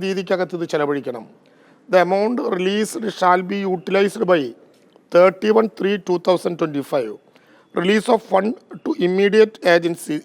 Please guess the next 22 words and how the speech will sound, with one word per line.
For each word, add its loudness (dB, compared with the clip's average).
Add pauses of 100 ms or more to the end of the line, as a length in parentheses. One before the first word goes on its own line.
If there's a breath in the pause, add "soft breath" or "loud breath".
intermediate 0
agencies -4 (640 soft breath)
without 0 (100)
actual 0 (100)
payment 0 (520 soft breath)
of -4
the 0
final 4
recipient 0 (500 soft breath)
will 2 (100)
not 4 (140)
be 0 (140)
treated 0
as -4 (100)
expenditure -12 (160)
എന്ന് -8
പറഞ്ഞാൽ -2 (520 soft breath)
വളരെ, 2
വളരെ 4 (640 soft breath)
നാൽപത്തഞ്ച് 0
ദിവസത്തിനകം 0 (260)
ലഭ്യമാക്കിയിട്ടുള്ള -2